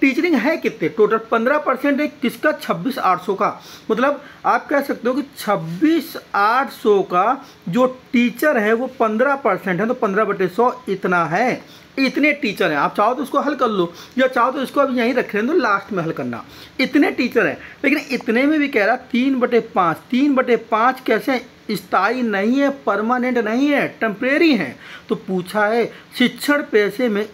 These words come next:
स्थायी, मतलब शिक्षकों की संख्या, मतलब permanent की संख्या बताइए। तो मैंने कहा है जब भी बटे में ब-, लिख के दे दे आपको एक बटे चार, तीन बटे चार या तीन बटे पाँच,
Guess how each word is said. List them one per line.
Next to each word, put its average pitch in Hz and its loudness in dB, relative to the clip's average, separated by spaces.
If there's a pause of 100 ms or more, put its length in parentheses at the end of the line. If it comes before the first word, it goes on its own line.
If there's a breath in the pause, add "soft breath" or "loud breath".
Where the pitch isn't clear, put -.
स्थायी, 247 -2
मतलब 220 -2
शिक्षकों 233 -2
की 214 -4
संख्या, 185 -2
मतलब 254 -4
permanent 240 0
की 220 -8
संख्या 180 -4
बताइए। 131 -6 (280 loud breath)
तो 185 -2
मैंने 160 -2
कहा 170 0
है 233 -2 (220 loud breath)
जब 220 -2
भी 202 2
बटे 185 0
में 240 0
ब-, 165 -2
लिख 175 -2
के 190 0
दे 151 -2
दे 202 2 (180 loud breath)
आपको 190 0
एक 190 2
बटे 175 0
चार, 175 0
तीन 190 -6
बटे 170 -2
चार 170 2
या 170 0
तीन 190 -4
बटे 170 0
पाँच, 185 0